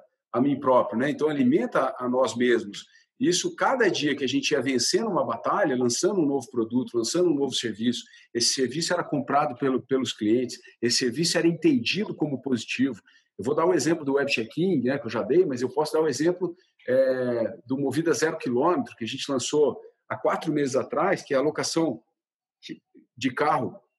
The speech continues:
como diz o nome, zero quilômetro, são os carros por assinatura, como o mercado brasileiro tá chamando. O carro por assinatura de longo prazo. Então, a pessoa, ela queria sair do transporte público,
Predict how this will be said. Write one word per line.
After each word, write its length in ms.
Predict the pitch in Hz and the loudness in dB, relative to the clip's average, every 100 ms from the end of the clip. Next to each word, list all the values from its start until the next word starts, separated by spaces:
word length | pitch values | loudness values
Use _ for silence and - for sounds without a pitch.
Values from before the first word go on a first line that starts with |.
| - | -6
como 160 | 110 | -2
diz 180 | 113 120 | 0 0
o 60 | 117 | 2
nome, 260 | 127 120 | 0 0
zero 260 | 104 127 123 | 0 -2 -2
quilômetro, 560 | - 117 175 196 214 - _ _ | -6 0 2 0 -4 -16 _ _
são 140 | - 175 | -2 -2
os 80 | |
carros 260 | - 185 180 | 2 0 0
por 160 | 180 165 | 2 2
assinatura, 600 | 151 160 123 - 127 95 - | 2 0 -4 0 0 0 -6
como 180 | 127 131 | 0 2
o 20 | |
mercado 340 | 123 113 131 123 | 2 0 0 0
brasileiro 400 | 123 110 127 117 | 0 0 -2 0
tá 120 | 117 | -4
chamando. 380 | - 104 92 85 _ _ _ - | -4 -4 -4 -6 _ _ _ -14
O 80 | 120 | -4
carro 220 | 151 156 | -2 0
por 100 | 165 | 0
assinatura 480 | 143 147 131 165 165 | 0 -2 -2 2 2
de 120 | 156 | 2
longo 240 | 160 165 139 | 2 2 0
prazo. 300 | 131 117 120 | 0 0 0
Então, 180 | 156 | 0
a 60 | 190 | 0
pessoa, 360 | 180 - 165 135 | 0 0 2 0
ela 100 | 131 | 0
queria 300 | 139 165 208 | -2 0 0
sair 280 | - 156 | 0 0
do 140 | 127 123 | -2 -4
transporte 480 | 131 - 131 123 - | -6 -2 -2 -2 0
público, 300 | 156 202 | 0 0